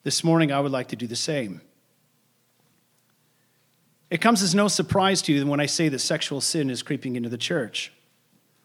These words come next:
Within these past two weeks, I've been at two separate meetings with Free Methodists. And attending one of the meetings, I found that a Free Methodist minister was completely okay and fine with a homosexual lifestyle.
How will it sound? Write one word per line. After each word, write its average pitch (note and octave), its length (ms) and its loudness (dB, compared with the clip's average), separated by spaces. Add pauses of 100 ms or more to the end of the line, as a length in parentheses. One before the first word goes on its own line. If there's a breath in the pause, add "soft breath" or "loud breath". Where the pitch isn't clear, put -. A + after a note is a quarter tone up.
(880 soft breath)
Within D#3 180 0
these C#3+ 160 0
past E3 320 0
two D#3+ 80 0
weeks, E3 260 0
I've C3+ 360 -4
been D3 140 -2
at B2+ 100 -6
two D3+ 260 0
separate D#3 320 -4
meetings D#3 400 0
with C3+ 140 -8
Free C3 160 -8
Methodists. D#3 540 -4 (1040 soft breath)
And D#3 140 2
attending F#3+ 360 4
one G3 140 6
of F#3+ 60 2
the F3 80 4
meetings, D#3+ 400 4
I D3 80 4
found E3 320 0
that C#3+ 120 0
a B2 40 -4
Free - 160 -6
Methodist D3 420 -2
minister D3+ 380 -2
was C3 180 -6 (140)
completely D#3 500 -2
okay C3+ 440 -2
and B2 200 -8
fine D3 480 -4 (320 loud breath)
with B2+ 140 -10
a A#2+ 60 -6
homosexual C3 560 -6
lifestyle. - 680 -6